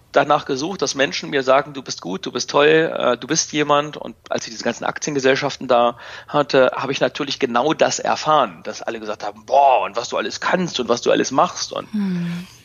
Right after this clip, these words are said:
Speaker 1: das war sozusagen dann, äh, das, die Befriedigung des, äh, unerfüllten Inneren, des, äh, kleinen Ichs, was sich so sehr nach Liebe und Anerkennung gesehnt hat.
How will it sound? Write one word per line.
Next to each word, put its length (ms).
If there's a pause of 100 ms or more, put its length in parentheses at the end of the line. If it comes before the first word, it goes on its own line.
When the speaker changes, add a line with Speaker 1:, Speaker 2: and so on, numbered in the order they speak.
(120)
Speaker 1:
das 120
war 140
sozusagen 640
dann, 340
äh, 380 (1400)
das, 560
die 60
Befriedigung 800 (120)
des, 300
äh, 320
unerfüllten 1040
Inneren, 640
des, 400
äh, 140
kleinen 580
Ichs, 460
was 220
sich 580
so 260
sehr 220
nach 120
Liebe 300
und 160
Anerkennung 480
gesehnt 380
hat. 180